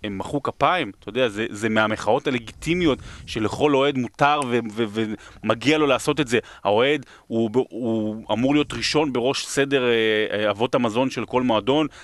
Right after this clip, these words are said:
אז כן, גם אם מבקרים אותו, אה, כמובן בצורה לגיטימית, אז גם זה מותר, וזה חלק מה-, מהעניין היום. כמובן, אני ס-, אני שונא ואני סולד מ-, מקללות ולהיכנס ל-, ל-, ל-, ל-, לקרביים, אבל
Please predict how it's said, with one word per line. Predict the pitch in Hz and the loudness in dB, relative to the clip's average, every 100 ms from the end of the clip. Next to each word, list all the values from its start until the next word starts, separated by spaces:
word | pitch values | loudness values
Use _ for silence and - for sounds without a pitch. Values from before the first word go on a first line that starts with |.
| - | -10
אז | 104 - | -8 -4
כן, | - 151 | 0 2
גם | 131 135 | 2 2
אם | 139 | 2
מבקרים | 110 113 - 127 156 | 0 -4 -4 -2 0
אותו, | - 156 147 - - - - | 0 0 0 -6 -20 -20 -8
אה, | 107 - - - | -6 -6 -14 -10
כמובן | 95 95 123 | -4 0 0
בצורה | - 120 120 | 0 0 0
לגיטימית, | 110 104 139 151 151 - - | 0 -2 2 2 2 -2 -8
אז | - 107 | -6 0
גם | 123 120 | 0 0
זה | 110 151 | 0 0
מותר, | 147 135 104 | 2 0 0
וזה | 101 98 135 | -2 -2 -2
חלק | 147 135 123 | 0 -2 0
מה-, | 120 113 | 0 2
מהעניין | 110 107 107 110 117 | 2 0 0 0 0
היום. | 120 151 185 - | 0 0 -2 -8
כמובן, | - 90 107 | -16 -4 -2
אני | 107 98 | -2 -4
ס-, | - - | -8 -8
אני | 98 | -8
שונא | - - 98 113 | -10 -8 -4 -2
ואני | 107 | -4
סולד | 98 - 101 110 104 | -6 -6 0 0 0
מ-, | 104 - - - | -6 -8 -14 -6
מקללות | 120 - 113 120 | -2 0 2 2
ולהיכנס | 113 104 113 - | 0 -2 -4 0
ל-, | |
ל-, | 101 104 90 | 0 0 0
ל-, | 101 98 98 98 98 | 0 0 0 0 -2
ל-, | 95 95 | -2 -4
לקרביים, | - 98 95 110 151 190 - - - | -6 -6 -2 0 0 -2 -10 -10 -8
אבל | 107 120 160 | 0 2 2